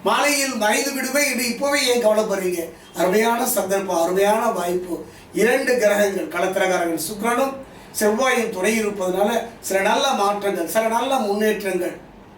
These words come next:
தடை போட்ட விஷயத்திலிருந்து தடை நீக்குகின்ற ஒரு அருமையான சந்தர்ப்பம் இந்த காலகட்டத்தில் அமையும். நான் சொன்னேன் அல்லவா, பித்ருக்களுடைய ஆசையையும் திருத்தணி அருகே இருக்கக்கூடிய மாத-, மாயவனேஸ்வரர் உடனுடைய சிவகாமி அம்மனுக்கு உங்களால் முடிந்த அந்த சிவனுக்கு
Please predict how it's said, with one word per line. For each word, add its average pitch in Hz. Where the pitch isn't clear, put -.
தடை 247
போட்ட 269
விஷயத்திலிருந்து 220
தடை 214
நீக்குகின்ற 208
ஒரு 190
அருமையான 208
சந்தர்ப்பம் 208
இந்த 160
காலகட்டத்தில் 185
அமையும். 180
நான் 165
சொன்னேன் 190
அல்லவா, 202
பித்ருக்களுடைய 208
ஆசையையும் 180
திருத்தணி 214
அருகே 202
இருக்கக்கூடிய 208
மாத-, 220
மாயவனேஸ்வரர் 214
உடனுடைய 202
சிவகாமி 226
அம்மனுக்கு 196
உங்களால் 262
முடிந்த 202
அந்த 190
சிவனுக்கு 202